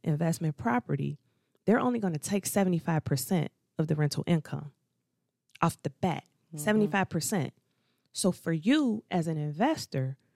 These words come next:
Speaker 1: you should be calculating your positive cash flow the same way. If the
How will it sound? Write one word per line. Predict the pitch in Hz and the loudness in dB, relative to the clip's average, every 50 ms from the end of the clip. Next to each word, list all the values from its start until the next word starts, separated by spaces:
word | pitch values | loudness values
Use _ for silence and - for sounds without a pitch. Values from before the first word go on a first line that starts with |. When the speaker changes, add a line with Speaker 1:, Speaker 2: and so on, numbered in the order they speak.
| _ _ _ _ _ _ _ _ _ _ _ _ _ _ _ _ _ _ - | _ _ _ _ _ _ _ _ _ _ _ _ _ _ _ _ _ _ -2
Speaker 1:
you | 147 165 220 269 285 | 2 4 4 4 4
should | - - 240 214 | 4 2 2 2
be | 180 196 180 | 0 0 -2
calculating | - - - 226 208 185 - 196 175 170 175 175 175 165 160 160 151 | 0 0 0 0 0 0 -2 -2 -2 0 0 -2 -2 -2 -4 -6 -6
your | 160 160 | -6 -8
positive | 156 - 185 175 156 156 156 143 - | -8 -6 -6 -8 -6 -6 -8 -8 -8
cash | - 190 185 180 170 | -8 -6 -6 -6 -6
flow | - 180 170 | -6 -6 -6
the | 151 151 147 | -6 -6 -8
same | - - 170 147 139 143 143 143 | -10 -12 -12 -12 -12 -12 -10 -8
way. | 160 156 131 147 156 - _ _ _ _ _ _ _ _ _ _ _ _ _ _ _ _ _ _ _ _ _ _ _ _ _ - - - - - | -8 -6 -8 -8 -12 -18 _ _ _ _ _ _ _ _ _ _ _ _ _ _ _ _ _ _ _ _ _ _ _ _ _ -20 -20 -14 -2 4
If | 180 185 180 - - | 4 4 4 4 -2
the | - 175 | -6 -6